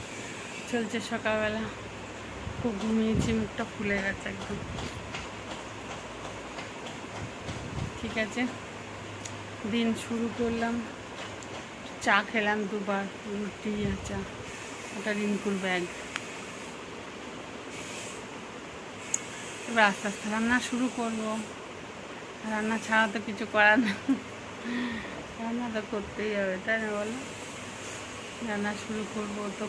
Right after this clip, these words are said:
কালকে অনেক চিংড়ি মাছ এনেছে, বড় ছোট, এরম এরম, এরম এরম, এরম এরম, এরম এরম, অনেক চিংড়ি মাছ এনেছে। তো সব তো আর করবো না, একটুখানি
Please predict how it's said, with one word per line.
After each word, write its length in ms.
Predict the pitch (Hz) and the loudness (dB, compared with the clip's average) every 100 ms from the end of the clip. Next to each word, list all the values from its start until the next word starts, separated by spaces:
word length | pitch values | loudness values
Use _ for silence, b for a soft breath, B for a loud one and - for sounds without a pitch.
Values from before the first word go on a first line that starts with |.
| - | 4
কালকে 520 | 214 214 202 208 208 | 6 6 2 0 2
অনেক 680 | 202 214 226 240 240 - - | 2 2 2 2 0 -2 -2
চিংড়ি 300 | 220 214 214 | -2 0 0
মাছ 280 | 208 202 | 0 0
এনেছে, 400 | 214 208 196 214 | -2 0 0 -2
বড় 480 | 208 196 196 208 208 202 - | -2 0 2 2 0 -2 -4
ছোট, 200 | 190 208 | -4 -2
এরম 500 | 208 196 202 208 208 | -2 0 2 0 0
এরম, 380 | 208 214 214 208 220 | 0 0 -2 -2 -4
এরম 280 | 208 208 214 208 | -4 -4 -4 -2
এরম, 260 | 208 208 208 - - - - - - - - - 208 | -2 -2 -4 -6 -8 -8 -8 -10 -8 -8 -8 -8 -4
এরম 320 | 214 214 208 | 0 2 2
এরম, 380 | 202 208 214 208 196 - - - - - | 2 0 0 -2 -6 -10 -10 -10 -8 -4
এরম 240 | 214 220 208 | 0 2 2
এরম, 240 | 202 208 208 - - - - - - - | 2 -2 -4 -8 -10 -10 -10 -10 -10 -6
অনেক 220 | 233 226 240 - | 0 2 0 -2
চিংড়ি 280 | 226 214 208 | 0 2 2
মাছ 260 | 202 196 | 0 0
এনেছে। 340 | 208 208 202 202 - | -2 -2 -4 -4 -4
তো 80 | 233 - | -4 0
সব 100 | 185 - | -2 0
তো 60 | 233 | 2
আর 80 | 233 233 | 2 4
করবো 260 | 247 262 | 4 10
না, 200 | 302 285 - - - - - - - - - - - - - - - 220 | 12 12 8 -4 -8 -8 -4 -2 -2 -2 -6 -6 -8 -8 -8 -8 -6 -6
একটুখানি 480 | - 240 226 226 | -4 -2 2 2